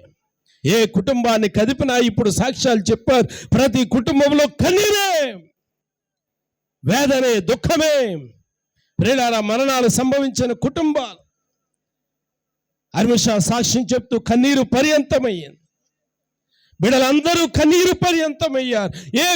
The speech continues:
కుటుంబాన్ని కదిపినా దుఃఖమే, వేదనే, గుండెల నిండా. బేబీ గారు సాక్ష్యం చెప్పారు, ఒక్కొక్కరిది ఒక రకమైనటువంటి వేదన. అయితే ఒక ఆశతో, ప్రియులారా,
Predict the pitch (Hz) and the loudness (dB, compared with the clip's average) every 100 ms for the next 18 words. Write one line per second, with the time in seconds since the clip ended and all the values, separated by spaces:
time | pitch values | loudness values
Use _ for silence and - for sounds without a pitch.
0 | 359 330 466 453 453 427 403 - 330 330 | 0 -2 -2 -2 0 0 -2 -2 -2 -2
1 | 220 269 240 185 - - 277 294 240 180 | -2 -2 -4 -4 -4 0 2 2 2 0
2 | 214 247 269 254 226 165 135 190 208 202 | 0 0 2 2 0 -2 -4 -2 -2 -2
3 | 175 175 156 147 127 101 92 _ _ _ | -2 -2 -4 -6 -10 -16 -20 _ _ _
4 | _ _ _ _ _ _ _ - 185 190 | _ _ _ _ _ _ _ 0 2 4
5 | 185 160 - 226 - 247 175 196 - - | 4 2 2 -2 -4 -8 -8 -10 -12 -16
6 | _ _ _ _ _ _ _ 190 247 302 | _ _ _ _ _ _ _ -2 0 0
7 | - 294 254 269 254 - 240 247 277 285 | 0 0 2 2 2 2 0 0 2 4
8 | 277 247 240 196 165 285 392 403 392 359 | 4 2 2 0 2 2 2 0 -2 -2
9 | 269 165 131 - _ _ _ _ _ _ | -4 -8 -12 -20 _ _ _ _ _ _
10 | _ _ _ _ - 156 - 180 160 131 | _ _ _ _ -4 -4 0 0 0 -2
11 | - _ _ _ - 135 143 135 196 269 | -6 _ _ _ -8 -6 -4 -4 0 0
12 | - 269 - 226 - 190 185 160 156 131 | 0 -2 -2 -4 -4 -6 -6 -6 -8 -10